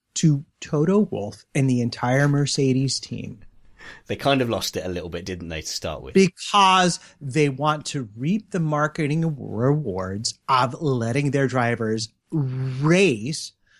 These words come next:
Speaker 1: without any of the attendant hazards and or dangers. As I like to put it, they want their cake and they want to eat it also.
Speaker 2: It's a good point.
Speaker 1: And
Speaker 2: They made a big deal about them racing.
Speaker 1: And worst of all, I, I don't remember what, how long has it been? I mean, we had Spain. Spain was the first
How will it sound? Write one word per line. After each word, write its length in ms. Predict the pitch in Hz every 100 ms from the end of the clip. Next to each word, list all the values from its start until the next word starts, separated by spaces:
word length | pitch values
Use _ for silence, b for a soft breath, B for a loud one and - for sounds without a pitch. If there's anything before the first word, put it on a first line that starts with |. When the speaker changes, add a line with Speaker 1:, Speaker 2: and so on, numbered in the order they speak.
| -
Speaker 1:
without 400 | 175 160 151 151 -
any 300 | 139 143 151
of 60 |
the 220 | 147 151 143
attendant 640 | 131 - 127 117 120 -
hazards 720 | - - 131 127 123 120 113 -
and 260 | 117 113 113
or 160 | 131 127
dangers. 720 | 113 117 117 110 95 85 -
As 180 | 139 113
I 160 | 107
like 220 | 110 110
to 80 | 113
put 180 | 147 143
it, 140 | 147
they 120 | 180 175
want 360 | 147 151 160
their 160 | 196 190
cake 380 | - 104 110 -
and 100 | 120
they 80 | 127
want 280 | 117 120
to 120 | 160 -
eat 200 | 143 107
it 160 | 123 - - _
also. 640 | 139 135 135 - 92 82 -
Speaker 2:
It's 120 | -
a 40 | -
good 140 | 180
point. 200 | 208 233
Speaker 1:
And 80 | 160
Speaker 2:
They 60 | 143
made 200 | 147 151
a 40 |
big 200 | 156 160
deal 180 | 185 202
about 220 | 156 143
them 140 | 143
racing. 440 | 156 196 - 139 165 _ _ _ -
Speaker 1:
And 480 | 214 214 151 131 135
worst 380 | 214 330 349 -
of 140 | 214
all, 460 | 190 156 107 101 -
I, 140 | 165 175
I 120 | 165
don't 200 | 277 208
remember 320 | 180 180 151
what, 340 | 135 151 151 -
how 280 | - 233
long 200 | 277 277
has 120 | 233 180
it 140 | 143
been? 200 | 123 101
I 60 | 123
mean, 180 | 147 143
we 100 | 156
had 220 | 160 147
Spain. 580 | - - 170 135 110 107
Spain 380 | - 208 220
was 140 | 202 165
the 80 | 156
first 360 | 196 180 165